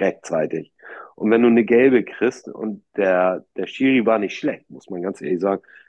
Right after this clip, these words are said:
der hat ja relativ viel laufen lassen. Und wenn du ihn umhaust, dann kriegst du da auch keine rote Karte, sondern eine gelbe. Also,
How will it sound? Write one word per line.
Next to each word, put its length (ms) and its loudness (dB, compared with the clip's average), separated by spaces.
der 120 0
hat 140 -2
ja 80 2
relativ 480 -2
viel 160 -2
laufen 300 2
lassen. 240 -8
Und 100 -6
wenn 100 0
du 60 2
ihn 140 -2
umhaust, 500 -2
dann 120 -10
kriegst 320 -10
du 40 -2
da 80 0
auch 140 -8
keine 240 -4
rote 360 -4
Karte, 380 -6
sondern 260 0
eine 140 0
gelbe. 480 2
Also, 420 0